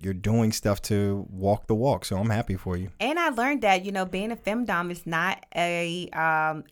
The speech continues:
Speaker 2: it's not a democracy. <laughs> It's a dictatorship. And I love that part. I was like, "Okay,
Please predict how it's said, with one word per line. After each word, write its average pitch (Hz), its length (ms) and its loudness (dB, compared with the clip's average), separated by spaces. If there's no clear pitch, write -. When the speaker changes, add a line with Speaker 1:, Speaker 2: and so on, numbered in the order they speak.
Speaker 2:
it's - 160 -4
not 190 260 4
a - 20 -6
democracy. 175 800 0
<laughs> - 40 8
It's 359 180 8
a 330 80 4
dictatorship. 196 1200 -2
And 208 140 2
I 214 220 6
love 208 400 6
that 175 300 4
part. 175 260 4
I - 20 4
was 214 120 0
like, 240 140 0
"Okay, 359 540 -2